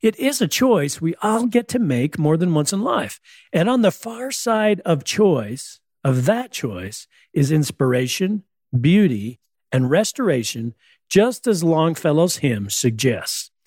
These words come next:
The wrong shall fail, the right prevail through goodwill towards each other.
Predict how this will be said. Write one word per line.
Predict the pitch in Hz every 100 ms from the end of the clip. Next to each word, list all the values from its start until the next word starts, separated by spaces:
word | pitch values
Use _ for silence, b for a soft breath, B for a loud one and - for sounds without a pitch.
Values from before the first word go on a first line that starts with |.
| _ _ -
The | 135
wrong | 127 156 180 202
shall | - 165 165 180
fail, | - 113 107 113
the | 127
right | 120 147 175 196 - _ -
prevail | 147 143 165 120 101 117 _ _ _ _ _
through | - 139
goodwill | 117 107 175 180 165 160 139 107 104 - _ _ _
towards | - 113 117 113
each | 117 -
other. | 107 107